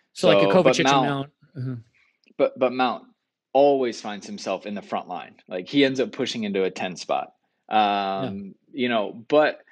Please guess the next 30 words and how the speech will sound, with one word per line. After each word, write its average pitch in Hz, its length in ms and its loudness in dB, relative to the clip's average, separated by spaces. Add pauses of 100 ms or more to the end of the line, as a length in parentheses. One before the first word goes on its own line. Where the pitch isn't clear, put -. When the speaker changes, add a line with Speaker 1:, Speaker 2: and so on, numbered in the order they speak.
(160)
Speaker 2:
look, 147 240 2
I 160 120 6
was 165 180 -2
thinking 180 240 -4
about 160 160 -2
the 123 80 -4
lineups, 120 380 -6
Dan. 110 320 -6
I 117 100 -2
just 147 200 -4
don't 170 160 -6
see 156 140 -4
a 135 60 -2
four 123 340 -6
three 123 260 -14
three 117 540 -8 (180)
being 120 240 0
a 110 60 -2
huge 110 300 -6
advantage 95 460 -2
for 127 140 6
us 131 160 2
because 110 420 0
of 110 200 -2 (380)
the 117 100 6
threats, 110 720 2
as 95 160 -4
Elliot 101 300 -2
has 95 180 -6
said, 98 320 0